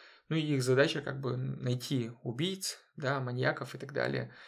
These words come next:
спасти жизни людей в том числе, или восстановить справедливость. В принципе, рекомендую. Больше всего мне понравился из этой вот, ну, четыре фильма. Это «Мистериум. Начало», «Мистериум. Охота на фазанов»,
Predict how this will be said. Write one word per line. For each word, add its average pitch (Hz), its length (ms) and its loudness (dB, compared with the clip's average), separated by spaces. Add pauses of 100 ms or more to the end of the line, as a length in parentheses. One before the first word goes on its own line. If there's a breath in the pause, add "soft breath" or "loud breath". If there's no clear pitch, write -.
спасти - 420 0
жизни 139 280 2
людей 117 360 0
в - 80 -14
том 139 180 -6
числе, - 400 -8 (220)
или 143 340 0
восстановить 127 480 0
справедливость. 127 600 -2 (440 loud breath)
В - 40 -18
принципе, 147 260 -2
рекомендую. 147 500 2
Больше 143 240 6
всего 139 220 2
мне 131 140 2
понравился 131 500 0
из 127 180 -2
этой 123 200 0
вот, 127 240 -10 (240)
ну, 165 100 0
четыре 135 300 0
фильма. 202 300 2
Это 135 180 0
«Мистериум. 127 480 4
Начало», 151 600 2 (480 loud breath)
«Мистериум. 127 520 4
Охота 127 320 2
на 123 100 -2
фазанов», 156 640 0